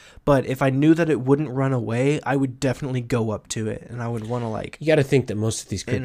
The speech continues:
Speaker 1: interact
Speaker 2: are more
Speaker 1: with it.
Speaker 2: afraid, again, they're more afraid of humans than we are of them.
Speaker 1: Exactly. That's
Speaker 2: Um,
Speaker 1: why I wouldn't actually go up to it, but I would really want to. But I would just wanna stand still and watch them for as long as I could.
Speaker 2: There are a lot of animals now. If it's a, if it's a predator, it's not gonna want you to look it in the eye,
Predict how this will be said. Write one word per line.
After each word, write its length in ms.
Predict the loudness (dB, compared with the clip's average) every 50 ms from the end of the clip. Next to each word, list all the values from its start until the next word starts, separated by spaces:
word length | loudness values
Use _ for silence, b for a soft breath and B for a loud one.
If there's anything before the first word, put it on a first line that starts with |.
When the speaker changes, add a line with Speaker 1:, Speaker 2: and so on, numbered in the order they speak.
| -4 -4 -4
Speaker 1:
interact 20 | -4
Speaker 2:
are 60 | -2
more 200 | -2 -2 -2 -2
Speaker 1:
with 80 | -2
it. 40 | -4
Speaker 2:
afraid, 280 | -4 -2 -2 0 -2 -2
again, 540 | -6 -6 -2 0 2 2 2 0 -2 -4 -2
they're 100 | -2 0
more 180 | 2 2 2
afraid 220 | 2 0 -2 -2 -4
of 80 | -4
humans 400 | -2 -2 0 0 0 0 -2 -4
than 240 | -4 -4 -4 -2 -2
we 100 | 0 0
are 140 | 0 -2 -2
of 140 | -4 -4 -2
them. 320 | -2 -2 -2 -4 -8 -14 _ _ _ -2
Speaker 1:
Exactly. 800 | 0 0 2 4 4 4 4 2 -2 -4 -8 -8 -8 -10 -12 -16 _ _ -2
That's 240 | 2 2 4 4 4
Speaker 2:
Um, 60 | 6
Speaker 1:
why 120 | 6 8 8
I 60 | 6
wouldn't 300 | 6 6 4 4 4 2
actually 460 | 0 0 0 -2 0 2 2 4 4
go 180 | 4 4 4 4
up 180 | 4 2 0 -2
to 180 | -2 0 0 2
it, 180 | 2 0 -2 -2
but 220 | 0 0 2 0 0
I 100 | 0 0
would 160 | 0 0 2
really 320 | 4 6 6 6 6 6
want 500 | 4 2 0 0 2 4 4 4 2 0 -4
to. 340 | -4 -2 -2 -2 -4 -6 -10 _ -2
But 100 | 2 4
I 60 | 4
would 100 | 4 4
just 140 | 2 0 0
wanna 140 | -2 -2 0
stand 380 | 0 0 0 0 0 0 -2 -2
still 240 | 0 0 2 2 0
and 240 | -2 -4 -6 -6 -4
watch 300 | -2 -2 -2 -2 -4 -6
them 140 | -8 -10 -10
for 140 | -10 -10 -10
as 100 | -10 -12
long 160 | -12 -14 -14
as 120 | -14 -16 -16
I 60 | -16
could. 120 | -8 -2 2
Speaker 2:
There 100 | 4 6
are 40 | 6
a 60 | 6
lot 180 | 8 6 6 6
of 80 | 4
animals 320 | 4 4 4 2 0 0 0
now. 160 | 0 2 0
If 120 | 0 -2
it's 140 | -4 -4 -4
a, 100 | -4 -4 -4 -6
if 160 | -8 -6 -6
it's 120 | -4 -4 -4
a 60 | -4
predator, 420 | -2 -2 0 0 0 0 -2 -2
it's 160 | -2 -4 -4 -4
not 140 | -4 -4
gonna 140 | -2 -2 -2 -2
want 160 | -2 -2 -4
you 40 | -6
to 60 | -6
look 200 | -6 -4 -6 -6
it 80 | -6 -8
in 100 | -6 -8
the 140 | -8 -10 -10
eye, 260 | -10 -12 -12 -14